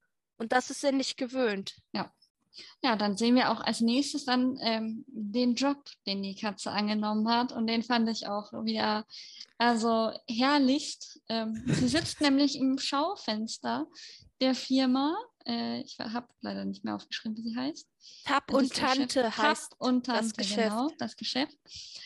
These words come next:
Speaker 2: Ähm, und häkelt den Leuten was im Schaufenster vor als Reklame. Fand ich, fand ich wunderschön, dass sie da auch sitzt in ihrem Schaukelstühlchen und häkelt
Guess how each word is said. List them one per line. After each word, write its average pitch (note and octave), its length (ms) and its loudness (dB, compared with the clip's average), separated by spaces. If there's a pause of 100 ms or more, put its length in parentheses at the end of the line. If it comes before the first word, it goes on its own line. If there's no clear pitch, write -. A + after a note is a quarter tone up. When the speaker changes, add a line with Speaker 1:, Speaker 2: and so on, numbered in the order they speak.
(260)
Speaker 2:
Ähm, B3+ 500 4
und C4+ 200 6
häkelt D4+ 680 2
den B3+ 460 0
Leuten C4 600 0
was C4 220 -4
im A#3+ 120 -4
Schaufenster A#3+ 640 -4
vor A3 340 -4
als - 300 -4
Reklame. F#3 800 -4 (580)
Fand G3 180 -6
ich, - 380 -12
fand G3 160 -10
ich - 180 -20
wunderschön, F#3+ 500 -8
dass - 140 -12
sie G#3+ 100 -12
da G#3 140 -4
auch - 100 -10
sitzt - 420 -4
in A3 120 -4
ihrem A3+ 260 -2
Schaukelstühlchen B3 1120 -2
und A3 200 -6
häkelt A3+ 560 -2